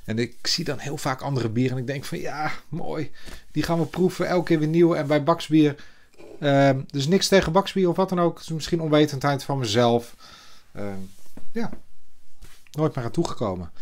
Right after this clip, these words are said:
Dus ik ben blij dat Gerben deze mij heeft, eh, aangeboden. Om te reviewen sowieso. We gaan kijken naar de kleur. Licht hazy.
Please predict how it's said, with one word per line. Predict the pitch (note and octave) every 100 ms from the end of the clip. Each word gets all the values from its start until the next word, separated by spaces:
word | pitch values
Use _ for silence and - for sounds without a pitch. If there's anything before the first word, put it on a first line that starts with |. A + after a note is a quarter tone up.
| - -
Dus | -
ik |
ben | B2+ A#2
blij | C#3 E3
dat | D3+
Gerben | - D#3 C#3+ B2
deze | B2 A#2+ A#2+
mij | A2+ A2+ A2 - - - -
heeft, | G2 G#2 -
eh, | - F2+ F2+
aangeboden. | - C3+ - E2+ F2+ A2+ C#3+ -
Om | A#2+
te | -
reviewen | A#2 C#3 - C#3+
sowieso. | C3 C3+ A#2+ B2 D3+ - - - - - - - - -
We |
gaan | - B2+
kijken | D#3 D3+
naar | D#3
de |
kleur. | D3+ D#3+ A2 - - - - - - - - - - -
Licht | - A2+ A#2+ F3+ -
hazy. | D#3 D#3 C#3 D3 C#3